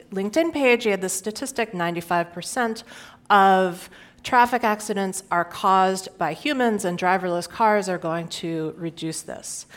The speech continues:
And then I saw the same statistic repeated on a National Highway Transportation, uh, Safety Administration page.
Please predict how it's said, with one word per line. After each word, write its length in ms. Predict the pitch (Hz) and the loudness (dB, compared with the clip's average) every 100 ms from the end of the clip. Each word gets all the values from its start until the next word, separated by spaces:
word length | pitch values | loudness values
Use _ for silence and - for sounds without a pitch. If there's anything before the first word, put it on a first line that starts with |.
| - - - | -20 -16 -4
And 100 | 294 | 2
then 100 | 349 | 4
I 100 | 392 | 4
saw 340 | 381 403 440 | 2 4 4
the 100 | 440 | 4
same 460 | 330 - 277 294 311 | 0 0 0 0 -2
statistic 760 | 302 - 285 - 294 294 220 214 | -4 -6 -6 -2 -4 0 0 2
repeated 680 | 220 220 - 311 175 156 - - - - - | -2 0 0 4 4 2 -4 -20 -20 -20 -2
on 420 | 233 233 240 240 240 | 4 6 6 2 0
a 400 | 220 208 208 208 | 0 2 2 0
National 400 | 208 208 - 208 | -2 -4 -2 -4
Highway 400 | 190 196 190 196 | -2 -2 0 -2
Transportation, 1000 | 196 170 165 - 190 277 277 233 196 - - - | -2 -8 -8 -12 -6 -6 -4 -4 -6 -8 -10 -2
uh, 360 | 170 165 165 | 0 0 -2
Safety 400 | - - 277 269 | -2 -4 -4 0
Administration 680 | 214 180 165 - 160 - 160 | 0 0 -4 -4 -6 -6 -10
page. 480 | - 151 151 - - | -12 -12 -12 -12 -14